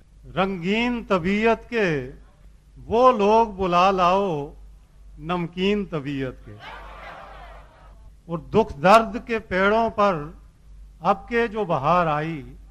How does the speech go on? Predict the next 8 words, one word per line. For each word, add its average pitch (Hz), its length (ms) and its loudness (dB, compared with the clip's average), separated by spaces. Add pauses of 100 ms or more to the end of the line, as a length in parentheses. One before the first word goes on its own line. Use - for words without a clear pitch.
(520)
پھل 214 260 -2 (100)
پھول 240 380 -4
بھی 240 200 -4
آئے 196 400 0
ہیں 165 400 -6 (460)
غمگین 196 680 -6
طبیعت 147 680 -10
کے۔ 113 40 -20